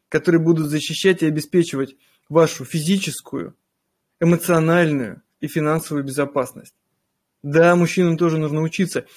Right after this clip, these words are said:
И всё, что мы сегодня говорили про женщин, это также на сто процентов касается и мужчин.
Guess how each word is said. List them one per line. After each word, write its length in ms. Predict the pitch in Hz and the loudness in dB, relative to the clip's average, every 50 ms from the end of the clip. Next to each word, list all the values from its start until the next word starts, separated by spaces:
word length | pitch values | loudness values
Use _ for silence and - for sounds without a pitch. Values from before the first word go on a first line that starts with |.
| - _ - | -20 _ -14
И 40 | - | -10
всё, 180 | - - 226 220 | -4 -2 -2 0
что 160 | 220 214 190 | 0 0 0
мы 120 | 185 170 | 0 0
сегодня 320 | - 190 185 180 165 170 156 | 2 2 2 2 2 2 2
говорили 320 | 160 165 170 175 165 160 | 2 4 4 4 2 2
про 200 | 165 - 165 156 | 0 2 2 2
женщин, 540 | 147 156 160 170 196 - - - 123 - - _ _ _ _ _ _ _ _ _ _ _ _ - | 2 2 0 0 -2 -6 -8 -12 -12 -14 -16 _ _ _ _ _ _ _ _ _ _ _ _ -6
это 220 | 220 208 233 202 | -4 -2 -2 0
также 340 | 226 226 214 202 180 180 170 | 2 2 2 2 4 2 2
на 100 | 156 147 | 2 0
сто 200 | - - 185 180 | 0 0 -2 0
процентов 440 | 180 170 151 - 160 156 139 139 - | 0 -2 -4 -2 -4 -6 -6 -6 -6
касается 440 | 151 135 - 151 147 139 - 151 | -8 -6 -4 -4 -6 -4 -6 -6
и 20 | 139 | -8
мужчин. 460 | 139 135 - - - 139 123 - | -8 -8 -10 -10 -10 -10 -10 -12